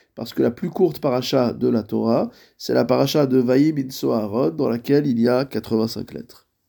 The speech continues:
Mishnah Berurah Seif Katan Lamed Zayin, Shlemot, entière, Rotzelomar Shenimcha Kol HaSefer.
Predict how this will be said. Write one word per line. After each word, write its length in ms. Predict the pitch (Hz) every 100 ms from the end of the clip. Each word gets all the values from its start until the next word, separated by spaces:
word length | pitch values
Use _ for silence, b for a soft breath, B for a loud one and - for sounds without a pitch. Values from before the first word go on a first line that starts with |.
| _ b b b b b -
Mishnah 280 | - 156
Berurah 220 | 156 165 160
Seif 220 | 143 139
Katan 260 | 131 127
Lamed 240 | 123 113 113
Zayin, 340 | 113 117 156
Shlemot, 600 | - - 117 123 165 - -
entière, 560 | 120 117 - 123 151 214 - b b b
Rotzelomar 640 | 113 113 135 147 180 214 202
Shenimcha 480 | 147 143 143 170 175
Kol 380 | - - 208
HaSefer. 480 | 165 - 127 - 107